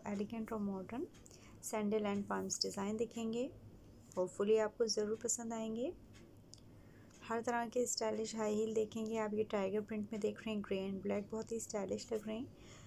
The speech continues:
यहाँ pink and सिल्वर में देख रहे हैं, शॉकिंग pink and silver, stylish लग रहे हैं। पेस्टल color में आप देख रहे हैं, बहुत ही stylish लग रहे हैं ये। पीच color की आप party wear के लिए इनको यूज़ कर सकते हैं।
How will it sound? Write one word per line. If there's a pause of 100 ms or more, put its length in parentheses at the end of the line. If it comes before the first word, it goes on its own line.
(260)
यहाँ
pink
and
सिल्वर
में
देख
रहे
हैं,
शॉकिंग
pink
and
silver,
stylish
लग
रहे
हैं।
पेस्टल
color
में
आप
देख
रहे
हैं,
बहुत
ही
stylish
लग
रहे
हैं
ये। (1000)
पीच
color
की
आप
party
wear
के
लिए
इनको
यूज़
कर
सकते
हैं।